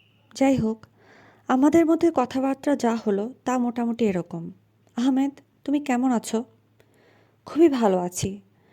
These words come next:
তবে এই মুহূর্তে মনটা একটু খারাপ।" "কেন, জানতে পারি কি?" "যদি কোনো অসুবিধা না থাকে।" "না, কোনো অসুবিধা নেই। রাগ করে আমার স্ত্রী নিউ ইয়র্কে চলে গেছে। যাবার আগে জানিয়েছে দু মাসের ভেতর সে ফিরবে না।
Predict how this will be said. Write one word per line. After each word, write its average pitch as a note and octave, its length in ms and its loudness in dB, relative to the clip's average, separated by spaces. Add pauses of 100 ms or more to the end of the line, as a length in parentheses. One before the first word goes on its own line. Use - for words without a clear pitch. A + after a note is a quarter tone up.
(320)
তবে A3+ 220 4
এই A#3+ 100 4
মুহূর্তে C#4+ 400 0
মনটা B3+ 300 0
একটু A#3 180 -4
খারাপ।" E3+ 360 -6 (600)
"কেন, C4 260 2
জানতে G3+ 340 -4
পারি C4 240 -2
কি?" C4+ 260 -4 (880)
"যদি D4 220 6
কোনো E4+ 220 4
অসুবিধা A#3 400 4
না F3 160 -4
থাকে।" F3+ 360 -6 (640)
"না, B3+ 460 2
কোনো D4+ 220 4
অসুবিধা C4+ 420 0
নেই। F3 240 -8 (600)
রাগ B3 260 2
করে D#4+ 140 6
আমার D#4+ 300 4
স্ত্রী D4+ 240 0
নিউ B3+ 180 4
ইয়র্কে A3+ 260 2
চলে F3 240 -2
গেছে। - 360 -10 (340)
যাবার A3 320 2
আগে A#3 180 2
জানিয়েছে A3+ 560 0 (640)
দু C#4 100 6
মাসের D4+ 320 4
ভেতর C#4+ 280 0
সে D4 140 -4
ফিরবে A3 340 2
না। E3 180 -8